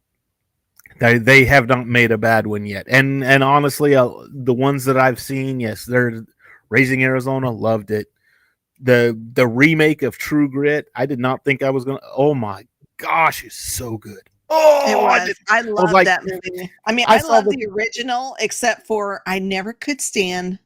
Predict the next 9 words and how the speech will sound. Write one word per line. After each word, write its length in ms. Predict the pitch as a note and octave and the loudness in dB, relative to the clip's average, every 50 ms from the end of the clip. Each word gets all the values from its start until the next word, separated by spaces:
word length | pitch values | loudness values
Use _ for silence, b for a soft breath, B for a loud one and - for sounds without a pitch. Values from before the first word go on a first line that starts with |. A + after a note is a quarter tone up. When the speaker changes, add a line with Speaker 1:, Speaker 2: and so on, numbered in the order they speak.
| _ _ _ | _ _ _
Speaker 2:
the 160 | G3+ D#3+ F#3 | -8 -8 -2
girl. 420 | E3+ F#3+ G3 E3 D#3+ - - - _ _ _ _ _ _ _ _ | -2 -2 -2 -2 -4 -8 -12 -18 _ _ _ _ _ _ _ _
Speaker 1:
Yeah. 260 | C3 D3 C#3 A2 F#2+ - _ _ _ _ _ _ B B B B B B | 4 4 4 4 2 -4 _ _ _ _ _ _ B B B B B B
Speaker 2:
But 100 | B3 A#3 | 4 4
Speaker 1:
Well, 160 | A#3 A#3+ G3+ | 6 4 4
Speaker 2:
in 80 | F#3+ G#3 | 2 2
Speaker 1:
and 60 | A3+ | 2
Speaker 2:
this 160 | C4+ F4 F4 - _ | 0 -2 -4 -8 _
movie, 640 | C4 A3 G#3 G3+ F#3 G#3+ G#3+ A3+ A#3+ A3+ A#3+ A3+ | -6 -4 -4 -2 -2 -2 -2 -2 -4 -8 -12 -16